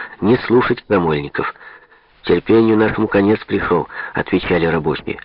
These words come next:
«Мы работе рады. Пусть контора удовлетворит наши требования». «Просьбу или требование?» «Требование!» —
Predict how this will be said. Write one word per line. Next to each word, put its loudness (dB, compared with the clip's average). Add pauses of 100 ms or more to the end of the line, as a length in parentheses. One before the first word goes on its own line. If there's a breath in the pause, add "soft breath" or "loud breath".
(400 loud breath)
«Мы 2
работе 2
рады. -2 (440 soft breath)
Пусть 0
контора 2 (100)
удовлетворит 2
наши 0
требования». -4 (480 soft breath)
«Просьбу 4
или 2
требование?» 4
«Требование!» — 4